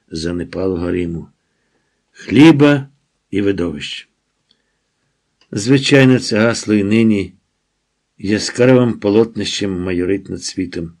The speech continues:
Тільки ось замість природного хліба з живого колосся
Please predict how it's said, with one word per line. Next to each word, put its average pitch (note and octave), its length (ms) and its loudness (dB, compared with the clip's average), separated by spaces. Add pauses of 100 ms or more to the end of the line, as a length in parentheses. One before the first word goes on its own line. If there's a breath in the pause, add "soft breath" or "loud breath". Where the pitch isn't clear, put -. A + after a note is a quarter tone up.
(560)
Тільки F#2 340 -8
ось G2 140 -2
замість F#2+ 600 -6 (800)
природного B2+ 600 4
хліба G#2+ 800 2
з E2 80 -6
живого F#2 560 -2
колосся A2 760 -2